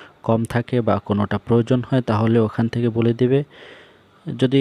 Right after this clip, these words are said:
সব কিছু ঠিকঠাক থাকে, তাহলে আপনি ওখান থেকে অফিস রুমে ঢুকবেন এবং আপনার ভর্তি নিশ্চয়ন করবেন।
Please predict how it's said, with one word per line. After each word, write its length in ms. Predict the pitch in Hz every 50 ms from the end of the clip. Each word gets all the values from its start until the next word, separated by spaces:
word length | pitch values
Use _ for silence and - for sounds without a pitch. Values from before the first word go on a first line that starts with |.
| 139 135
সব 180 | - - 123 - -
কিছু 160 | 127 - - 123 -
ঠিকঠাক 360 | - 123 - - - 120 - -
থাকে, 240 | - - 113 - - 135
তাহলে 340 | - - 110 104 113 120 113
আপনি 220 | 107 101 - - 107 101
ওখান 220 | 101 - 110 107 107
থেকে 280 | - 104 - - 117 120 123 _ - - - - - - - _ _ _ -
অফিস 260 | 110 - - 117 - -
রুমে 220 | - 123 120 120 110
ঢুকবেন 400 | 110 117 110 113 - 139 139 139 - -
এবং 220 | 110 95 101 98 101 -
আপনার 320 | 98 98 - - 101 98
ভর্তি 420 | 98 95 104 104 - - - 113 117 117 - _ _ _ _ _ _ _ _ _ _ _ _ -
নিশ্চয়ন 520 | 107 98 101 104 - - - 120 110 110 110
করবেন। 400 | - - 117 113 110 127 139